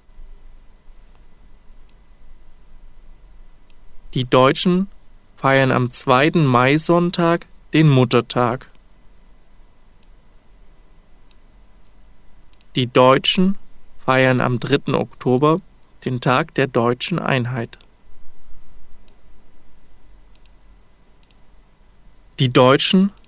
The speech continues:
feiern am sechsten Dezember den Nikolaustag. Die Deutschen feiern am einunddreißigsten Dezember Silvester.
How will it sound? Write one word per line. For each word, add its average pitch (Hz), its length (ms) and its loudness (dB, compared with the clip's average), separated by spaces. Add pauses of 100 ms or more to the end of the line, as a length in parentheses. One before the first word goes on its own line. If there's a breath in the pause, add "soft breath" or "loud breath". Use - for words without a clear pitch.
(280)
feiern 131 300 4
am 131 160 0
sechsten 151 580 0
Dezember 127 680 2 (160)
den 170 160 6
Nikolaustag. 117 960 2 (4000)
Die 123 140 -8
Deutschen 127 600 2 (520)
feiern 127 320 2
am 127 160 -4
einunddreißigsten 156 1080 0
Dezember 131 760 0 (160)
Silvester. 139 800 0